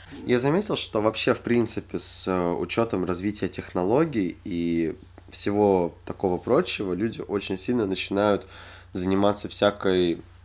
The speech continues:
херней в плане того, что есть, ну, вот такие, ну, индивидуумы, которые уходят в отрицание жёстко.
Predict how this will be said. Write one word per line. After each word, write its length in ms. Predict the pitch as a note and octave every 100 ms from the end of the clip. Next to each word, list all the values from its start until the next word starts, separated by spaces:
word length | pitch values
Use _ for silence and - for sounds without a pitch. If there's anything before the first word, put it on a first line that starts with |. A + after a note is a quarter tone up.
| - - -
херней 680 | A2 F#2+ - G3 F#3 - G2+ -
в 40 |
плане 260 | - G2 F#2
того, 280 | F2+ F#2 C3
что 240 | - -
есть, 420 | F2+ F#2 - - -
ну, 160 | B2+ G2+
вот 120 | E2 - -
такие, 480 | - - F#2+ F2 - - - - -
ну, 140 | F#2+ F#2+
индивидуумы, 600 | F#2+ G#2+ F3 E3 G#2 D#2+
которые 340 | D#2+ G2+ F#2
уходят 300 | F2+ A#2+ A2
в 60 | F#2+
отрицание 580 | - F#2 - E2 E2 F2
жёстко. 380 | E2 E2 -